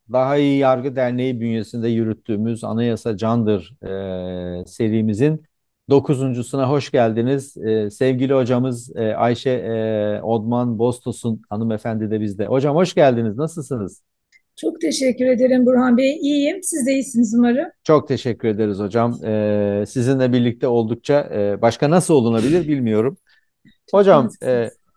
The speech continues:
Speaker 1: geçen programı çok güzel bir yerde bitirdik. Bize müthiş bir tanımda bulundunuz. E, anayasanın altmış altıncı maddesinde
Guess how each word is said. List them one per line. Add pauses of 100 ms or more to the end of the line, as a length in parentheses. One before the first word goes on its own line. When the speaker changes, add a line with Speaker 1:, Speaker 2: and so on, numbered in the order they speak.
(120)
Speaker 1:
geçen
programı
çok
güzel
bir
yerde
bitirdik.
Bize
müthiş
bir
tanımda
bulundunuz.
E,
anayasanın
altmış
altıncı
maddesinde